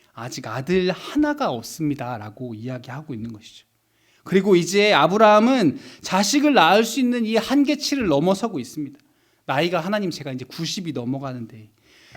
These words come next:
물론 그때의 나이와 지금의 나이가 다를 수 있지만 어쨌든 하나님께서 약속하시고 이미 십 년 가까운 시간이 지났습니다. "하나님, 이제 제가 아들 낳을 수 있겠습니까? 하나님, 동서남북에 보이는 모든 땅을 내게 주신다라고 말씀하셨는데,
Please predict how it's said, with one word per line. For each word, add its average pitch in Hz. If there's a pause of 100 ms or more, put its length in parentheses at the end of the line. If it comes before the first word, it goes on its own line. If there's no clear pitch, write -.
물론 226
그때의 262
나이와 214
지금의 226
나이가 175
다를 185
수 226
있지만 170
어쨌든 247
하나님께서 277
약속하시고 202 (280)
이미 240
십 -
년 302
가까운 196
시간이 226
지났습니다. 139 (840)
"하나님, 202
이제 151
제가 139
아들 131
낳을 131
수 160
있겠습니까? 156 (1400)
하나님, 226
동서남북에 214
보이는 208
모든 240
땅을 220
내게 180
주신다라고 190
말씀하셨는데, 190